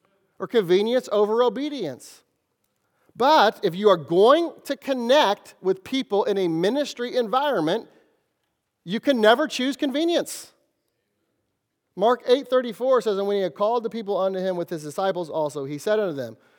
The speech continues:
Whosoever will come after me, let him deny himself and take up his cross and follow me."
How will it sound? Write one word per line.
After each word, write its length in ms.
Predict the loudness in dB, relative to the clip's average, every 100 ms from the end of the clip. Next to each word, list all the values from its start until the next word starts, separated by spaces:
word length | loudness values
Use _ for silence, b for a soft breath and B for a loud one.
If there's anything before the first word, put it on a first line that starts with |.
| b
Whosoever 500 | -2 -2 2 2 4
will 140 | 2 2
come 200 | 0 0
after 300 | -2 -4 -8
me, 300 | -6 -6 -10 _ _ _ _ _ _ -6
let 180 | -2 0
him 100 | 0
deny 300 | 0 2 0
himself 500 | -2 -8 -14 -16 _ _ _ _
and 80 | -12
take 200 | -8 -4
up 120 | -6
his 80 | -8
cross 480 | -12 -16 -16 -20 _ _ _ _ _ -20
and 100 | -16
follow 260 | -12 -10
me." 240 | -8 -10